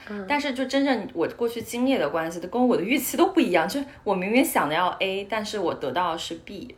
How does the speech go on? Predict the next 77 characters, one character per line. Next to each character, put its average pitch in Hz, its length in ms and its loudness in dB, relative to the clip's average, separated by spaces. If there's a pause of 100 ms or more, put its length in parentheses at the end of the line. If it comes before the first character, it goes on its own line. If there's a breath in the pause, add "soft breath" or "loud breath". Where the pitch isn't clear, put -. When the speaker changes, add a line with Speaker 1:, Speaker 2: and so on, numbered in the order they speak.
Speaker 1:
对。 196 240 -10 (380 loud breath)
Speaker 2:
然 190 120 4
后 262 280 4 (140)
我 196 140 -2
觉 180 100 -2
得 208 100 2
你 220 120 -4
刚 208 180 0
那 269 60 4
个 254 80 4
问 254 120 4
题 190 160 -6
很， 147 300 -8
很 147 280 -12
对 208 200 -4
的 170 140 -2
是， 175 320 -4 (160 loud breath)
其 - 240 -6
实 233 180 -4
我 208 100 0
没 156 120 -4
有 165 120 -4
看 190 280 -10
到 170 180 -2
是 175 160 -10
说 175 200 -2
在 196 140 -2
我 160 80 0
过 170 220 -6
去， 165 380 -8 (340 loud breath)
我， 175 220 -2
我 165 120 2
其 170 200 -2
实 233 60 2
是 - 120 -2
有 220 80 2
一 147 60 0
个 160 60 0
信 196 260 -4
念 180 160 -4
的 151 60 -8
卡 - 340 -10
点 - 200 -12 (120)
的， - 160 -10
Speaker 1:
啊。 180 180 -8
Speaker 2:
而 180 80 -2
这 220 160 -2
个 196 80 0
是 196 180 -8
在 185 180 -2
我 143 180 -4
跟 175 140 -8
我 160 120 -10
现 185 160 -12
在 175 80 -10
男 151 160 -10
朋 160 80 -10
友 165 60 -12
在 165 220 -8
一 160 40 -14
起 - 380 -10 (360 loud breath)
之 214 180 -6
前， 156 540 -6 (240 loud breath)
他 233 340 -4
发 233 280 -12
现 208 240 -8
的 151 60 -8
一 139 60 -10
个 - 100 -10
点， - 160 -10
或 180 120 -10
者 170 60 -6
说 180 180 -8
他 202 280 -10
让 208 240 -4
我 - 160 -6
realize， 175 640 -8